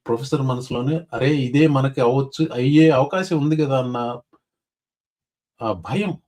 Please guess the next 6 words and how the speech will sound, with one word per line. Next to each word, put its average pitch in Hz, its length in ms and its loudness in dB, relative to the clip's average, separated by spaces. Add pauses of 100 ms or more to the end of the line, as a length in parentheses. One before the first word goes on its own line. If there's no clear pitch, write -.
(580)
కొద్దో 143 220 2
గొప్ప 147 240 0
ఉంది, 127 400 -4 (600)
ఉండేది. 143 300 2 (840)
Every 135 200 0
time 131 460 -4